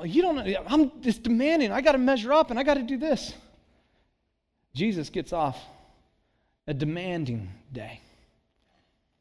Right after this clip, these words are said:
where everybody's wanting something from him.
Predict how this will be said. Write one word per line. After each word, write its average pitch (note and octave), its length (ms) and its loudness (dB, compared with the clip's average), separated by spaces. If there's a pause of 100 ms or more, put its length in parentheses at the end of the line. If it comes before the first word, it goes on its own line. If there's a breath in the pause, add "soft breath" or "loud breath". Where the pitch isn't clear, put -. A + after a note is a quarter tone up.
(360)
where E3 180 0
everybody's F3 480 -2
wanting E3+ 300 -4
something C#3 360 -4
from C#3 260 -6
him. G#2+ 200 -6